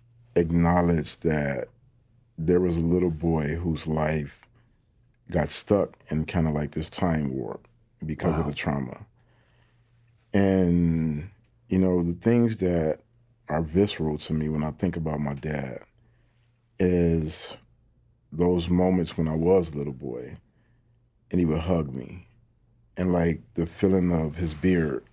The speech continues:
Speaker 1: like, on my little face.
Speaker 2: Mm.
Speaker 1: Um, and so I think often about that, like, when I hug my son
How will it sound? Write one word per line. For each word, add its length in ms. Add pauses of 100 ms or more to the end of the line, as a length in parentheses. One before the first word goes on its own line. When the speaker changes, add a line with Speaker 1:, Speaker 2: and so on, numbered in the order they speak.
(120)
Speaker 1:
like, 220
on 240
my 220 (160)
little 180
face. 540 (140)
Speaker 2:
Mm. 160 (720)
Speaker 1:
Um, 720 (1080)
and 100
so 140
I 40
think 320
often 340
about 340
that, 280 (260)
like, 200
when 120
I 100
hug 280
my 160
son 600